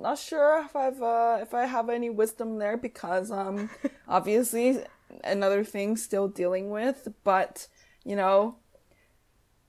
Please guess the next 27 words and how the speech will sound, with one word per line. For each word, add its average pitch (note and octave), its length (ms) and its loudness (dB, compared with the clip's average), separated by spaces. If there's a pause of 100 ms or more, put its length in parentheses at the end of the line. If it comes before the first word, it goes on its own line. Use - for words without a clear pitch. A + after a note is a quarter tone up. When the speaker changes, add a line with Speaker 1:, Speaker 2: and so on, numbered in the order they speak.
(140)
Speaker 1:
despite C#4+ 420 2
the E4 80 -2
fact D4+ 260 4
that C#4 200 8
it A#3+ 100 2
could C4 160 0
be A3 140 4
a G#3+ 80 8
lifelong, G3 580 2 (300)
<laughs> - 420 -12
I, B3 220 0 (120)
I A3 180 10
almost C4+ 440 8
said C#4 260 4
illness. A#3+ 680 4 (420)
Um, G#3+ 500 12
Speaker 2:
Illness. A3 220 8 (140)
<laughs> C#5 160 8
Speaker 1:
despite - 580 6
the A#3+ 100 4
fact G#3 260 -2
that G3+ 160 6
it G3 120 0
could G#3 180 -2
be F3+ 120 0
a F3 100 4
lifelong F3 920 -2